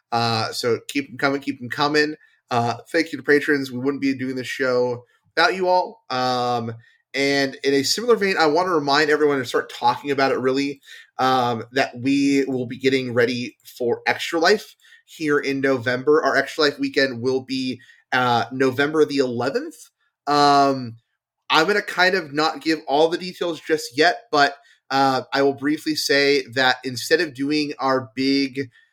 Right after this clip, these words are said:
uh, post-stream donation raffles, we're gonna have more things available for people so that, um, the kind of plan is we're gonna kinda do things like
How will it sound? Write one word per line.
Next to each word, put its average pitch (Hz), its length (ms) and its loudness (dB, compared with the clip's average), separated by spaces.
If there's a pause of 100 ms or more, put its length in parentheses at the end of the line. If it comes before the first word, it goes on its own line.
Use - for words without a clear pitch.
(160)
uh, 120 340 2 (120)
post-stream 147 800 -2
donation 131 480 -4
raffles, 233 680 -6 (400)
we're 143 200 4
gonna 160 200 2
have 143 600 2 (460)
more 143 460 2
things 151 580 -4
available 135 640 0
for 185 140 -2
people 202 540 0 (260)
so 135 560 2
that, 127 400 -2
um, 120 460 -4
the 117 100 -18
kind 170 220 2
of 165 100 -6
plan 151 280 -2
is 131 300 -4
we're 120 120 -8
gonna 117 120 -6
kinda 131 280 -6
do 123 180 -8
things 117 400 -8
like 107 360 -6